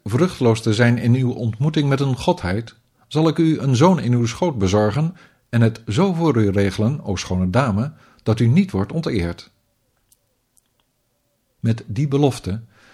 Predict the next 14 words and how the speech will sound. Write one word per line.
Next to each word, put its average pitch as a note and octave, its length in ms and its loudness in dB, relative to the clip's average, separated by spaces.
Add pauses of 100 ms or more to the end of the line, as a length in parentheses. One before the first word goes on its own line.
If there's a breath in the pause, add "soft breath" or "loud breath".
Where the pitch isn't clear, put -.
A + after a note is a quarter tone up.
maakte C3 320 -2
de A#2 120 4
zonnegod A2+ 440 0
haar G2 220 -2
zwanger G#2 460 -2 (160 soft breath)
en C3+ 120 -4
keerde C3 260 0
hij G#2+ 120 2
terug C#3+ 340 -2
naar F#2 220 0
zijn G#2 160 -2
hemelverblijf. F#2+ 840 -2 (1700)
Direct C3 600 -2
daarop A#2+ 500 -2